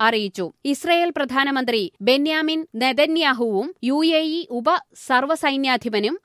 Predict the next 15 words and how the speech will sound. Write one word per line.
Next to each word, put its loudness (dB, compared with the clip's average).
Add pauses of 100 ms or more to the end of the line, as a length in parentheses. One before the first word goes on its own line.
(100)
അബുദാബി 2
കിരീടാവകാശിയുമായ 0
ഷെയ്ഖ് 0
മുഹമ്മദ് -2
ബിൻ -2 (120)
സായിദ് 2
അൽ -2 (140)
നഹ്യാനുമായി 0
യു -2
എസ് -6
പ്രസിഡന്റ് -2
ട്രംപ് 0
നടത്തിയ -2
ഫോൺ -2
ചർച്ചയിലാണ് 0